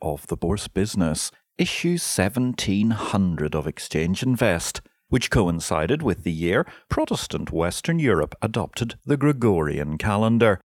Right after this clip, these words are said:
albeit England opted to hold back control until seventeen fifty-two,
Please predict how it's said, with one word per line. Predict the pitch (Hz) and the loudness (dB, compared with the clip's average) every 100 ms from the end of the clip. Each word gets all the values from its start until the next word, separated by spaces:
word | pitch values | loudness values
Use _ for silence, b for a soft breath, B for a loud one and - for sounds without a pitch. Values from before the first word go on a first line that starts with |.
| _ - | _ 2
albeit | 147 - 160 127 | 2 4 2 2
England | 120 147 147 | 2 4 4
opted | 143 143 151 147 | 4 2 0 2
to | |
hold | 156 151 - | 2 2 2
back | 190 226 - | 0 0 -4
control | - 202 226 - 233 208 143 | 0 2 2 2 4 6 6
until | 135 147 - 135 | 4 4 4 4
seventeen | 120 - 98 92 95 78 | 4 2 2 0 -2 -2
fifty-two, | 76 - 73 - 190 170 | -4 -6 -6 -2 4 4